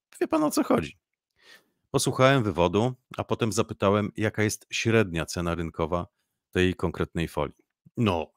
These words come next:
znacznie więcej niż jeden dolar za kilogram. A czy otrzymał pan próbki tej folii za dolara? E tam, panie, co mi po tych próbkach?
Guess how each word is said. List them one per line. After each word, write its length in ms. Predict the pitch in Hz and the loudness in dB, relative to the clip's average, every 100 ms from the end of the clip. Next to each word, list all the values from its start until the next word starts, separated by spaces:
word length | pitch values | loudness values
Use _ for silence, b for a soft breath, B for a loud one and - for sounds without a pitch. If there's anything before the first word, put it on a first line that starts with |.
| - | -12
znacznie 420 | 85 87 - 85 | -8 -6 -6 0
więcej 360 | 127 175 143 101 | 2 2 4 2
niż 280 | 85 - | 2 -2
jeden 240 | - 85 82 | -2 -2 0
dolar 260 | 80 71 | 0 0
za 140 | 71 73 | -4 -6
kilogram. 460 | 80 71 - - - _ _ _ b b b b _ | -4 -4 -6 -12 -20 _ _ _ b b b b _
A 160 | 101 98 _ | 4 4 _
czy 220 | - 113 - | -2 0 0
otrzymał 360 | - - 240 | -2 -2 0
pan 180 | - 151 | 2 0
próbki 420 | - 156 - - | 6 6 6 0
tej 160 | 95 82 | -2 -2
folii 300 | - 80 76 | 0 -2 0
za 120 | 76 | 0
dolara? 400 | 78 67 62 - _ _ _ - | 0 -2 -4 -10 _ _ _ -6
E 120 | 202 | 0
tam, 180 | 120 87 | 0 0
panie, 300 | - 85 73 | -2 -4 -2
co 140 | - | 0
mi 100 | 98 | 0
po 100 | 95 | -2
tych 180 | - 85 | -6 -6
próbkach? 500 | - 90 - - | -4 -4 -6 -14